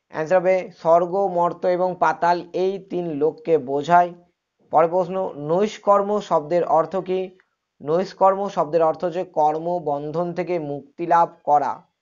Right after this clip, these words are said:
কোন ব্যক্তি নিষ্কাম কর্ম করে মুক্ত হয়েছিল? অ্যান্সার হবে জনক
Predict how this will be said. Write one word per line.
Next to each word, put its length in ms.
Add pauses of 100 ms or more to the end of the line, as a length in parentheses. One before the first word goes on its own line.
(440)
কোন 260
ব্যক্তি 440
নিষ্কাম 800
কর্ম 480
করে 320
মুক্ত 440
হয়েছিল? 560
অ্যান্সার 300
হবে 140
জনক 640